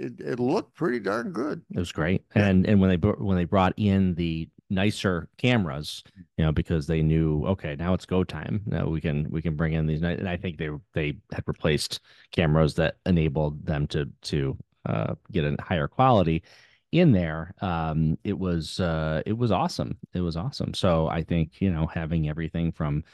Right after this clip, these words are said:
Speaker 2: uh, live performances, uh, we would try every Wednesday morning to, and I don't know how I thought that we were gonna every Wednesday morning have a musician appear at seven thirty in the morning,
Speaker 1: <laughs>
Speaker 2: but, uh, we, we tried like hell, but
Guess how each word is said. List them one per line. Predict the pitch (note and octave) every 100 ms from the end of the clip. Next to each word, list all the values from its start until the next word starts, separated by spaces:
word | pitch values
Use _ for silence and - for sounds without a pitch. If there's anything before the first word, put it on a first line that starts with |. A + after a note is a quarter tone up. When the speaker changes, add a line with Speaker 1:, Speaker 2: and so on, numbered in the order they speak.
| - _ -
Speaker 2:
uh, | C#2+
live | E2 E2 F2+
performances, | F2+ - F2 F2 F2+ F#2 F2 E2+ F2
uh, | E2 D2 D2
we | D#2
would | D#2+
try | - E2+ E2
every | E2 D2+
Wednesday | D#2+ E2+ F2 D#2
morning | D2+ E2 E2+ D#2+
to, | F2 -
and | E2
I | F2 G#2
don't | G2+
know | F2 D#2+
how | F2+ F2+ E2+ D#2+
I | F2
thought | - E2 D#2+
that | C#2+
we | D2
were | D#2
gonna | D#2 D2+
every | D#2+ D#2
Wednesday | D2 D#2+ C#2+
morning | C#2+ D#2 E2 D2+ D#2
have | D2+ D2+ - - - -
a | E2+
musician | D#2+ C#2 F2 - E2+ D#2+ D2+
appear | F2 - F2 D#2 D2 -
at | -
seven | F2+ D#2+
thirty | F2+ D#2+ D2+
in | C#2+
the |
morning, | F2+ B2+ A#2 G2 F#2+ - - -
Speaker 1:
<laughs> | A#2+ G#2
Speaker 2:
but, | G#2 - - - - A2
uh, | F#2 F2+ E2+ E2+ D#2+
we, | G#2 G2
we | B2+ G#2+
tried | - A#2+ A2+
like | G#2+
hell, | B2+ C3+ G#2 F#2 F#2+
but | F#2+